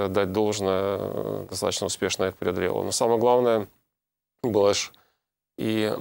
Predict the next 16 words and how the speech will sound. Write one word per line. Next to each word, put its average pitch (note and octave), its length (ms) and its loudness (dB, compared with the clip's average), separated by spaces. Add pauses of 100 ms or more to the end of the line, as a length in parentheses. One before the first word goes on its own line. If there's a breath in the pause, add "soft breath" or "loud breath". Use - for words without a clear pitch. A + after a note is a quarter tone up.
(120)
опасение A2+ 500 2
инвесторов, A#2 720 2 (260)
а F#2 220 -2
сможем A2+ 520 2
ли G#2+ 60 4
мы G2 300 2 (600 soft breath)
достроить, G2+ 960 0
э, F2+ 140 -4 (540)
той A#2 140 4
ли A#2+ 100 2
компании, G#2+ 840 2 (120)
э, G2 920 -2
доверили, G2+ 640 2 (260)
э, G2 380 -6
эту F#2+ 140 -4
достройку. G2 640 -4